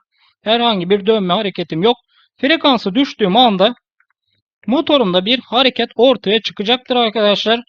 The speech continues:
Eğer motoru çok yüksek devirlerde döndürmek istiyorsanız, D C motorlar için bahsediyorum, frekansı düşürmeniz gerekir. Şu an frekansı düşürmeye başladım ve beş yüz otuz yedi hertz frekansına indiğim anda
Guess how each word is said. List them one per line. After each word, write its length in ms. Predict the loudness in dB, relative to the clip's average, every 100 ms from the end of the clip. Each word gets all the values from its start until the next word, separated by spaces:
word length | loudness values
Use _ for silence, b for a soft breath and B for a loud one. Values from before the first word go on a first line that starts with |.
| _ _ _ _ _
Eğer 280 | 0 0 0
motoru 400 | -2 -2 -2 -2
çok 260 | -4 -4
yüksek 380 | -10 -6 -6 0
devirlerde 580 | 2 2 2 0 0 0
döndürmek 480 | 0 0 -2 -4 -6
istiyorsanız, 600 | -8 -2 0 0 -2 -4
D 160 | -4 -4
C 160 | -2 -6
motorlar 460 | -4 -4 -2 -2
için 240 | -4 -4 0
bahsediyorum, 560 | 0 0 0 0 0 -4 _ _ _ -2
frekansı 600 | 0 2 0 0 -2 -6
düşürmeniz 540 | -2 0 2 0 2
gerekir. 400 | 2 2 0 -6 _ _ _ _ _ _ _ _ _ _
Şu 180 | -6 0
an 220 | 2 0
frekansı 580 | -2 -4 0 -2 -2 -4
düşürmeye 500 | -4 0 2 2 2
başladım 480 | 0 0 -2 0 2
ve 140 | 0 0 _ _ _ _
beş 260 | 0 0 -2
yüz 100 | -2
otuz 280 | -2 0
yedi 200 | -2 2
hertz 240 | 0 -2 -4
frekansına 560 | -4 -2 -2 -2 -2
indiğim 360 | 0 2 2 2
anda 340 | 2 2 0